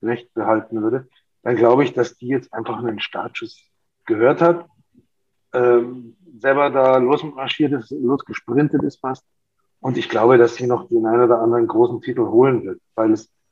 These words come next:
ich glaube, das weiß jeder, der einen Golfschläger öfter in der Hand hat, es gibt nichts wichtig-, Wichtigeres beim Golfen als Selbstvertrauen und Selbstbewusstsein.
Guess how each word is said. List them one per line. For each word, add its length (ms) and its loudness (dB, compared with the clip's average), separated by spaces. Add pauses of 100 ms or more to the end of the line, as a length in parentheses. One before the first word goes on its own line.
(840)
ich 60 -18
glaube, 180 -10
das 140 -18
weiß 200 -6
jeder, 180 0
der 80 2
einen 80 -4
Golfschläger 720 2 (300)
öfter 260 -6
in 60 -2
der 100 -2
Hand 180 -4
hat, 160 -6 (500)
es 140 -14
gibt 180 -8
nichts 300 -6
wichtig-, 500 -4
Wichtigeres 480 0
beim 200 0
Golfen 320 2
als 160 -4
Selbstvertrauen 800 -6
und 140 -12
Selbstbewusstsein. 760 -12